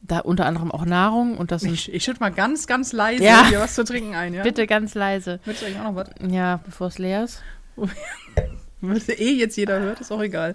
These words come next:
Speaker 1: Ja.
Speaker 2: Okay.
Speaker 1: Ähm, wo dann solche, solche, solche,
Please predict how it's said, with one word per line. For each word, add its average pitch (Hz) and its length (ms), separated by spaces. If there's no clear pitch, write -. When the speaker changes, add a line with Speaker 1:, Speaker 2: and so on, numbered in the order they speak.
Speaker 1:
Ja. 180 160
Speaker 2:
Okay. 254 220
Speaker 1:
Ähm, 180 540
wo 180 420
dann 175 300
solche, 175 580
solche, - 360
solche, 180 300